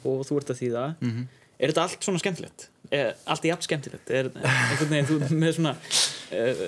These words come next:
Speaker 1: svona mörg járn í eldinum?
Speaker 2: Já, um, ef, ef, ef mér finnst eitthvað ekki skemmtilegt, kannski, eða þú veist, það sem er, sko, skemmtilegt, það er gaman, það er skemmtilegt að fara kannski í vatnsrennibrautagarð og
Speaker 1: Já.
Speaker 2: renna sér niður,
Speaker 1: Já.
Speaker 2: skilurðu,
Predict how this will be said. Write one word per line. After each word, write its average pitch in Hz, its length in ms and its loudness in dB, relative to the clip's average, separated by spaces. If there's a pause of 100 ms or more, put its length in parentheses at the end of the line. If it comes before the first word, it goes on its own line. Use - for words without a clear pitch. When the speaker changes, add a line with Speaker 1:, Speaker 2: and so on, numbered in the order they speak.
(100)
Speaker 1:
svona 147 180 2
mörg 151 160 2
járn 160 240 2
í 160 80 4
eldinum? 160 300 0 (100)
Speaker 2:
Já, 139 400 2 (200)
um, 139 560 2 (1040)
ef, 156 240 2
ef, 143 520 -2 (140)
ef 147 180 0
mér 175 180 4
finnst 220 320 0
eitthvað 190 340 2
ekki 185 120 -6
skemmtilegt, 170 440 0
kannski, 139 320 -2
eða 123 100 2
þú - 80 -8
veist, - 120 -2 (420)
það 143 140 2
sem 143 160 6
er, 127 160 0 (520)
sko, - 260 -4
skemmtilegt, 127 680 0
það 127 140 2
er 120 160 -2
gaman, 143 440 2
það 131 80 -2
er 123 140 2
skemmtilegt 151 480 0
að 131 320 0
fara 135 160 -2
kannski 131 300 -2 (440)
í 135 80 4 (140)
vatnsrennibrautagarð 135 1300 2 (180)
og 165 60 4
Speaker 1:
Já. 160 100 4
Speaker 2:
renna 165 180 4
sér 160 240 0
niður, 151 380 6
Speaker 1:
Já. 147 100 4
Speaker 2:
skilurðu, 123 360 2